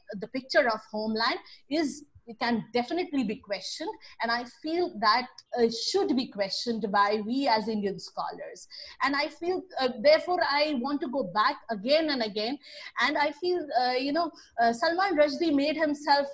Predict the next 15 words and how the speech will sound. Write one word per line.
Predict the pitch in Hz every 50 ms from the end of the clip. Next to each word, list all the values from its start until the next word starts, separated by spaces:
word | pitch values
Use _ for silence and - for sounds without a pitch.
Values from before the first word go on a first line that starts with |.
| - _ -
safer | - - - - 339 320 320 - 320 285 240 226
when | 226 220 214 240
he | 269
said | 262 - - 277 269 285 240 262
that | 247 240 254
it | 240 220
is | 269 247 208
the | 226 233
imaginarily, | - 226 214 202 196 196 214 226 185 240 254 247 247 233 233 233 208 214 214 208 214 214 - -
imaginary | 240 247 240 226 233 233 262 262 254 254 240 226 202
homelands | 185 214 208 202 190 185 170 180 180 175 175
that | 180 170 165
we | 180 185 190 185
are | 180 185 - 170
creating, | 185 180 180 180 175 - - 403